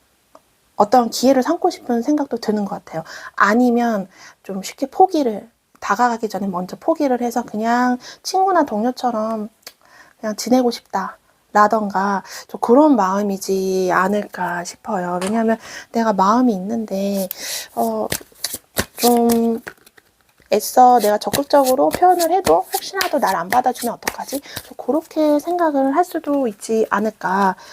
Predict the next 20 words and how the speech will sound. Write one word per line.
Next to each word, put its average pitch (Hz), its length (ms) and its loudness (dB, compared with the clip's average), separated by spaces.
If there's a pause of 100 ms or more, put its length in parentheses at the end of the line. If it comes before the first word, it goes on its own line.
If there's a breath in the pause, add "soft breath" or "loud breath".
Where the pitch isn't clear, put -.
(140 loud breath)
좀 - 160 -6
그렇게 226 360 2
보여지거든요. 190 1160 0 (960)
그래서 233 280 4 (240 loud breath)
일단은 359 440 2
좀 240 300 2 (320 loud breath)
기다리시는 262 2000 4
게 240 100 -2
좋지 - 280 -10
않을까 190 520 -4
또 190 100 -2
보여져요. 185 540 -2 (200)
그분이 220 500 2 (160 soft breath)
선뜻, 320 500 0 (600 loud breath)
어, 196 200 0
적극적으로 240 800 0 (600 loud breath)
움직일 247 520 2
것 254 140 0
같진 220 300 -2
않거든요. 185 840 -4